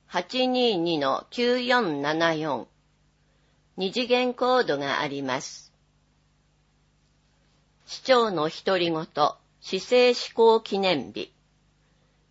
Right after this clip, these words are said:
横須賀市長上地克明。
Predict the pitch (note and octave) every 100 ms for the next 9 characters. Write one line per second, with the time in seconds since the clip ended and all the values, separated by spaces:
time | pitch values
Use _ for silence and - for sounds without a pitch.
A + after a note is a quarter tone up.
0 | _ _ D#3+ G3 A#3 B3 - A#3+ B3 -
1 | - F#3 E3 E3 G#3+ A#3+ A3 - D#3 D#3+
2 | D#3 F#3+ C3 E2+ - A2+